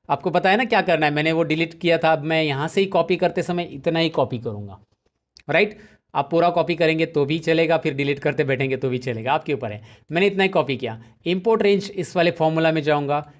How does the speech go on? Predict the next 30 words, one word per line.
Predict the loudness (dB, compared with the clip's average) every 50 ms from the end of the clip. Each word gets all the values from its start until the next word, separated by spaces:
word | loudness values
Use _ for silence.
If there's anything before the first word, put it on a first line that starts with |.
| _ _ _ -8
इसमें | -8 -6 -2 0 2 2 4
मैं | 4 4 4 4
यहाँ | 2 0 0 0 2 2 2 2
पे | 2 2 0
इतना | 0 0 0 -2 -2 -2
सिलेक्ट | -2 -2 -2 2 2 2 0 -2 -4
करूँगा | -4 -2 0 0 0 0 0
ये, | 0 0 0 0 0 -2 -4 -12 -20 -20 _ -4
और | -4 -2 -2 -4 -6
इसकी | -8 -8 -2 -2 -2 0
जगह | 2 2 2 2 2 2
मैं | 2 0 0 0 -2 -4
सेकेंड | -8 -14 -4 -2 -2 0 2 2 2 4
वाले | 4 4 4 4
वर्कबुक | 4 2 0 0 -2 -6 -2 0
का | 2
यहाँ | 2 2 0
पे | 0 -2
पेस्ट | -6 -6 -4 -2 -2 -2 -4 -6
करने | -8 -6 -4 -4 -4 -4
वाला | -4 -4 -4 -6
हूँ | -6 -4
जो | -4 -4
एड्रेस | -4 -4 -4 -6 -8 -8 -10 -12
है। | -14 -14 -16 -20 -20 -20 -20 -20 -20 -20 -20 _ _ _ -6
अब | -6 -4 -4
इससे | -6 -2 0 0 2
क्या | 4 4 4
होगा, | 4 4 4 4 2 0 -2 -10 -18 _ -6
जो | -6 -6